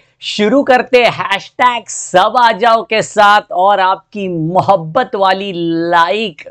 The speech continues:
बनती बनती है, प्यारी प्यारी शेयर बनती है और पकड़ पकड़ के वाली सब्सक्राइब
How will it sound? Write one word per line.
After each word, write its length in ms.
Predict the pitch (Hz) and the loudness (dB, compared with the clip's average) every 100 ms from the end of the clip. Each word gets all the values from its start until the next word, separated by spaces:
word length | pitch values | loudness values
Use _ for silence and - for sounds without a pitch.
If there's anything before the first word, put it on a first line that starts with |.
| - | -18
बनती 540 | 131 113 123 135 156 156 | -14 -12 -10 -8 -4 -2
बनती 380 | 151 139 123 156 | 0 -4 -2 2
है, 200 | 170 170 - - - - | 4 4 0 -20 -20 -2
प्यारी 400 | 202 190 208 247 | 2 2 0 -4
प्यारी 480 | 226 208 208 240 220 | -2 0 0 -4 -10
शेयर 480 | - - 190 254 | -10 -2 2 2
बनती 480 | 247 226 220 214 233 | 2 0 -4 -6 0
है 80 | 240 | 2
और 160 | 254 269 - | 2 0 -4
पकड़ 280 | - 277 277 240 | -4 0 0 -2
पकड़ 260 | 208 233 | -6 -6
के 160 | 226 220 | -6 -4
वाली 280 | 202 180 190 | -4 -4 -6
सब्सक्राइब 920 | - 156 135 _ _ - 131 151 - | -8 -8 -8 _ _ -8 -6 -4 -8